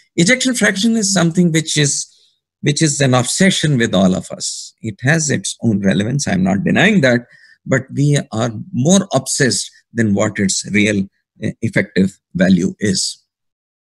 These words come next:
So for our unexplained hypotension, let me just show you, uh,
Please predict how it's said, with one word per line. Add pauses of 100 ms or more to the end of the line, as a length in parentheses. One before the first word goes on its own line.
(800)
So
for
our
unexplained
hypotension,
let
me
just
show
you,
uh,